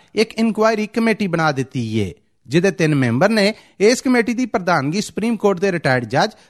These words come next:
ਜਸਟਿਸ ਰਿਟਾਇਰਡ ਸ਼ੇਖ ਅਜ਼ਮਤ ਸਈਦ ਹੋਣਾ ਨੂੰ ਦਿੱਤੀ ਗਈ ਹੈ। ਇਹ ਕਮੇਟੀ ਪੰਤਾਲੀ ਦਿਨਾਂ ਦੇ ਵਿੱਚ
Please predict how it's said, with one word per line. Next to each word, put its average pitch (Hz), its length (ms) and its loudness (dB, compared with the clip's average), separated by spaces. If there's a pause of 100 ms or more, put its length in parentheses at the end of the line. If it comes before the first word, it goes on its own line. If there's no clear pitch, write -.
ਜਸਟਿਸ 247 380 -2
ਰਿਟਾਇਰਡ 190 320 0
ਸ਼ੇਖ 185 380 -4
ਅਜ਼ਮਤ 170 280 -4
ਸਈਦ 202 280 -2
ਹੋਣਾ 147 200 0
ਨੂੰ 127 160 -2
ਦਿੱਤੀ 165 320 0
ਗਈ 127 260 0
ਹੈ। 95 180 -4 (480)
ਇਹ 175 140 4
ਕਮੇਟੀ 143 440 0 (260)
ਪੰਤਾਲੀ 233 400 -2
ਦਿਨਾਂ 254 220 0
ਦੇ 254 60 0
ਵਿੱਚ 240 200 -2